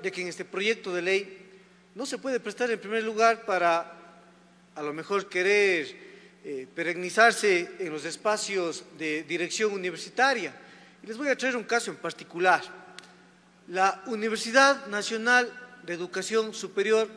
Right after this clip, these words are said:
que está en la provincia del Cañar, en donde me encuentro fiscalizando y que existen serias dudas de que muchos docentes cubanos, venezolanos, que vinieron en la época del correísmo,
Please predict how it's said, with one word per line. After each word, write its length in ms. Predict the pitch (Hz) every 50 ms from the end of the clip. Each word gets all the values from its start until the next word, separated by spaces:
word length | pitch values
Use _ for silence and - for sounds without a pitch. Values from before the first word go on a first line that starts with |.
| - - - -
que 100 | - 196
está 180 | 190 - 294
en 60 | 302 254
la 140 | 214 -
provincia 420 | - 190 196 202 202 190 - 180 165
del 180 | 156 147 143
Cañar, 500 | - 160 160 165 170 165 160 156 - - - - - - - - - - - - _ _ -
en 200 | 214 214 214 208
donde 680 | 226 226 220 220 214 220 220 220 220 214 - - - - 226
me 60 | 240
encuentro 340 | 233 - 285 285 - 254 220
fiscalizando 960 | - 247 226 - - 254 240 233 220 - 269 277 269 254 240 226 226 233 - - - - - - - - - - - - - - - -
y 80 | 254 233
que 320 | - - 247 247 240 240
existen 480 | 214 233 240 - 320 311 - 294 269 226
serias 400 | - - 330 330 302 277 254 202
dudas 420 | 214 269 269 226 240 233 240 - - - - - - - - -
de 100 | 180 190
que 120 | 190 202
muchos 320 | 196 214 247 247 220 196 170
docentes 680 | 196 190 190 226 226 220 - - 202 190 185 185 -
cubanos, 580 | - 196 190 180 208 214 220 208 190 170 147 143
venezolanos, 640 | 170 170 175 170 - 190 185 196 202 190 180 -
que 80 | - 214
vinieron 400 | 220 240 262 254 240 233 208 208
en 80 | 202
la 60 | 214
época 340 | 220 214 208 170 - 180 170
del 160 | 165 165 151
correísmo, 480 | - 170 170 151 175 175 175 156 165 160